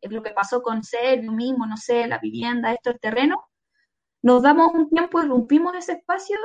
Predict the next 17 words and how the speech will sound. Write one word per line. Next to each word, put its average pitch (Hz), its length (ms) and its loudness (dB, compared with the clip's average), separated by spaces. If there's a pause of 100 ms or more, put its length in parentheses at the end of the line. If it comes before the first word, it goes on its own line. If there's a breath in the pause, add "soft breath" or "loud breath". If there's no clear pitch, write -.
(140)
y, 233 680 -4
y - 60 -14
generamos 254 420 4
instancias, 320 680 4
actividades 240 800 -2
para 277 180 2
hablar 269 220 0
de 302 80 -2
la 294 80 0
violencia 285 400 0
contra 269 240 -2
la 262 60 -2
mujer, 262 440 -4 (460)
y 226 140 2
hay 247 380 2 (120)
hartas 254 420 -2
metodologías, 247 1000 -4